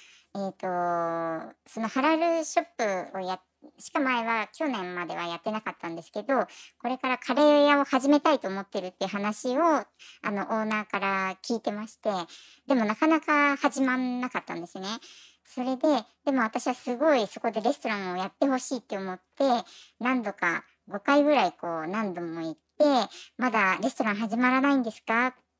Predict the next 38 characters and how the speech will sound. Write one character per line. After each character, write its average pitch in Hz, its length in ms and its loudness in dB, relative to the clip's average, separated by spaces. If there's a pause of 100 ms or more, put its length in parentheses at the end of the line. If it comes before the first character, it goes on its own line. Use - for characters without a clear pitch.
(160)
「始 226 180 -4
ま 269 100 2
ら 277 60 4
な 302 60 8
い - 40 6
ん 392 60 2
で 262 60 2
す - 120 -8
か？」 320 180 -6
っ - 20 -8
て - 180 -6
何 294 300 2
度 254 100 -4
も 240 100 -2
言 233 100 -4
っ 220 60 -16 (160)
て、 294 240 6 (360)
で、 240 80 -2
し - 100 -6
つ - 120 -14
こ 349 100 4
い 285 80 4
な 226 120 0
っ 220 60 -4
て 202 80 -6
思 302 80 4
わ 349 60 2
れ 370 80 -2
て - 80 -10
た 226 80 -6
と - 100 -8
思 226 140 -4
う - 20 -2
ん 214 60 -2
で 196 80 -6
す - 60 -12
け 190 140 -4
ど、 214 80 0